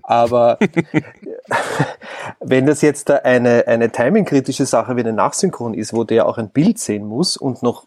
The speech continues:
viel wichtiger ein Regisseur oder eine Regisseurin bei den Aufnahmen dabei ist und dem nach jedem Satz Anweisungen geben möchte, wie das zu machen ist, muss das live sein.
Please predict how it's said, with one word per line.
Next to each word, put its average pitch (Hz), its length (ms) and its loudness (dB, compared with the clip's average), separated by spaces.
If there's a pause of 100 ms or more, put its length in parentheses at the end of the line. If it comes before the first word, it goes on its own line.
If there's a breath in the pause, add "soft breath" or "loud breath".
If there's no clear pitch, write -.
(120)
viel 120 260 -6
wichtiger 135 440 2
ein 110 320 -2
Regisseur 107 420 0
oder 143 100 -2
eine 127 120 0
Regisseurin 120 600 2
bei 117 80 0
den 110 140 0
Aufnahmen 123 420 0
dabei 110 360 2
ist 131 260 2
und 131 160 -2
dem 120 120 4
nach 110 160 -2
jedem 151 380 -2
Satz 123 360 -2
Anweisungen 110 680 0
geben 95 260 -6
möchte, 92 380 -8
wie 120 100 -2
das 127 180 -2
zu - 100 -6
machen 107 340 -4
ist, 113 180 -8
muss 143 240 -6
das - 180 -12
live 90 260 -8
sein. - 300 -16